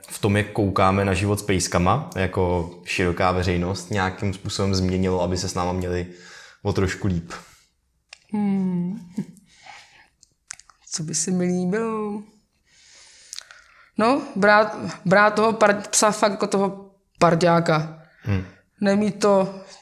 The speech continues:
Speaker 2: třeba, už se mi viděla několikrát, že prostě někdo má toho psa fakt na ten, na ten výkon a má to prostě s tebou, teďka spolu závodíme, tak spolu prostě budeme závodit. Ale o tom to prostě jenom není. Aby to fakt ty lidi brali tak, že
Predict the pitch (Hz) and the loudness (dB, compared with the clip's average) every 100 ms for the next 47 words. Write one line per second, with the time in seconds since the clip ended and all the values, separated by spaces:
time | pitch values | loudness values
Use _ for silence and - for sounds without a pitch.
0 | _ - 185 - _ - - - _ - | _ -12 -10 -12 _ -20 -20 -20 _ -2
1 | 208 202 208 196 - 185 175 - _ 226 | 2 4 2 -2 -4 -6 -6 -12 _ -2
2 | - 220 208 175 175 190 190 175 175 175 | 0 2 0 2 2 4 4 4 2 2
3 | 185 170 175 170 165 175 170 - _ _ | 2 2 2 0 -2 -2 -6 -16 _ _
4 | _ _ - 180 180 190 185 175 180 175 | _ _ -2 0 2 2 4 4 2 2
5 | - 170 165 180 165 170 165 170 160 170 | 0 0 0 0 2 2 2 2 2 0
6 | 190 151 147 175 165 160 165 - - 165 | 2 0 2 4 4 2 -2 -6 -12 -4
7 | 160 160 160 - - _ _ _ - 180 | -4 -4 -10 -20 -20 _ _ _ 0 2
8 | 170 175 175 170 170 - - 196 185 196 | 2 0 0 0 0 0 2 2 4 2
9 | 180 180 - - 170 170 180 185 185 175 | 2 0 -2 2 4 4 4 4 2 0
10 | 165 175 165 180 165 165 160 156 151 - | 0 -4 -2 0 2 2 2 0 -2 -8
11 | - - - - 175 175 170 175 170 170 | -16 -18 -12 0 2 4 2 0 0 -2
12 | 160 - 151 147 151 151 147 170 175 170 | -2 0 0 0 -2 -2 0 0 2 2
13 | 190 170 185 185 180 175 175 170 175 175 | 2 2 4 4 4 6 4 4 2 4
14 | 180 170 | 2 0